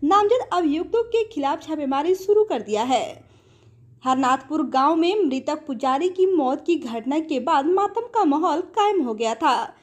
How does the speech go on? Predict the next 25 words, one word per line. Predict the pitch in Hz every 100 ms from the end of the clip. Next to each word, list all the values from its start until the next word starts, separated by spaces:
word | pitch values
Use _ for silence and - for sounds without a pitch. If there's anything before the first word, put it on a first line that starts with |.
| _ - _
शनिवार | 427 453 494 480 466
की | 508
रात | 415 403 440
सौ | - 392
पहुंचने | 415 392 302 311 349 403
के | 403 392
बाद | 269 330 392 339
परिजनों | 277 262 320 381
का | 381
चीख | 392 285 262 -
पुकार | 262 294 247
मचा | 302 320 277
रहा। | 233 262 269 151 - _ _ - -
रात | 277 294 269
भर | 330
परिजन | - 269 262 320 370
रोते | 370 247 285 277
बिलखते | 247 247 254 240
रहे। | 220 277 247 - - _ _ -
स्थानीय | 381 415 466 508 523
लोगों | 427 466
ने | 508 523
बताया | 349 320 381
कि | 403 453 415
हरिराम | 277 311 339 381